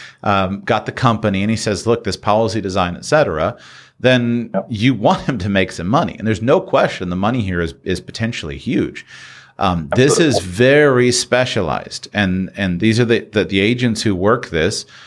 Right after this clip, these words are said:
Speaker 1: Um, they, they work hard for it 'cause they gotta,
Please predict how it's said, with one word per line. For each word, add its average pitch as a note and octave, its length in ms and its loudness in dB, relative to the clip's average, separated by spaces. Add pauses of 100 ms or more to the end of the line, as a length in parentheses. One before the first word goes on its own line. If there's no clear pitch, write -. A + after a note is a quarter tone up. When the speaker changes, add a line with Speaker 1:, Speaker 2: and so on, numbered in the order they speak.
(280)
Speaker 1:
Um, F2+ 420 -2 (640)
they, G2+ 440 2
they F#2 200 0
work G#2 240 2
hard C#3+ 320 0
for - 300 -8
it - 100 -18
'cause F#2 180 -2
they F2+ 140 2
gotta, G2 260 2